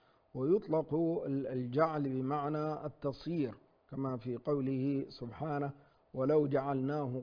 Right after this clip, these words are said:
قرآنا أعجميا لقالوا لولا فصلت آياته أأعجمي وعربي"،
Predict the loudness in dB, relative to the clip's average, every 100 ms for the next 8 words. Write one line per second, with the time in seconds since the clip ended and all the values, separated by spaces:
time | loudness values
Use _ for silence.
0 | -8 -10 -6 -4 -2 -2 -4 -4 -4 -2
1 | -4 -2 -2 -2 -2 -2 -4 -2 0 0
2 | 0 -2 0 0 0 0 -2 -6 -12 -6
3 | -4 -2 -4 -4 -2 -2 -2 -4 -4 -4
4 | -2 -2 -2 -6 -20 _ _ -10 -6 -2
5 | -2 -2 -2 -2 0 0 0 0 -2 -2
6 | -2 -2 0 -2